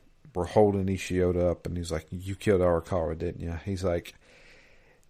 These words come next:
"Yeah, maybe I did, maybe I didn't." See, I, I was going to kill, kill him, and we get, like, a,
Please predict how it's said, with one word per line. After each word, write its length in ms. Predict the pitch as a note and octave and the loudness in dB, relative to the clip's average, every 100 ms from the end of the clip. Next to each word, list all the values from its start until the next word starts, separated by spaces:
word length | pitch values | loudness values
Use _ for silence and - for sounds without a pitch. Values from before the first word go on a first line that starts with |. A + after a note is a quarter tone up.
| _ - | _ -4
"Yeah, 280 | A2+ C#3 | 6 8
maybe 360 | B2+ C3 A#2 A2+ | 8 6 6 6
I 60 | G2+ | 6
did, 240 | F#2+ F2+ | 4 2
maybe 300 | F2+ F2 F2 | 2 0 0
I 60 | D#2+ | -4
didn't." 440 | D#2+ - - D#2+ - _ _ _ _ _ _ _ _ - _ _ _ _ _ _ | -6 -8 -10 -12 -16 _ _ _ _ _ _ _ _ -20 _ _ _ _ _ _
See, 220 | - F#2+ | -2 2
I, 140 | F2+ | 4
I 260 | F#2+ - F#2 | 4 4 2
was 220 | G2 G2+ | 4 2
going 320 | - A2 C#3+ | 4 4 4
to 80 | A#2 | 2
kill, 480 | - - F#2 - F2+ - _ _ | -4 -4 -4 -4 -8 -14 _ _
kill 240 | - G2 D2+ | -4 -2 -2
him, 180 | F2 F2 _ _ _ _ _ _ _ _ _ | -6 -12 _ _ _ _ _ _ _ _ _
and 140 | F#2+ E2+ | -6 -4
we 80 | F2+ | -2
get, 200 | G2+ F2 | 0 0
like, 160 | F2 | -2
a, 60 | - | -6